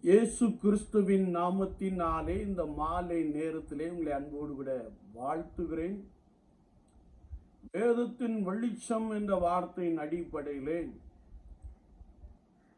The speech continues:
"நீங்கள் அழைக்கப்பட்ட அழைப்பை பாருங்கள்" என்ற வசனத்தை நாம் தியானித்துக் கொண்டிருக்கிறோம்.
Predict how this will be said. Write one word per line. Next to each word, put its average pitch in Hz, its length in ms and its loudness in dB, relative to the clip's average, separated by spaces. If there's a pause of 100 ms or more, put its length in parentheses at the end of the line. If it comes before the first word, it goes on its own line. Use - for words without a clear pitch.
(240)
"நீங்கள் 196 580 0
அழைக்கப்பட்ட 233 1000 0
அழைப்பை 220 720 -2
பாருங்கள்" 202 800 -2
என்ற 185 240 -2
வசனத்தை 180 720 -4
நாம் 147 340 -6
தியானித்துக் 147 520 -4
கொண்டிருக்கிறோம். 123 800 -10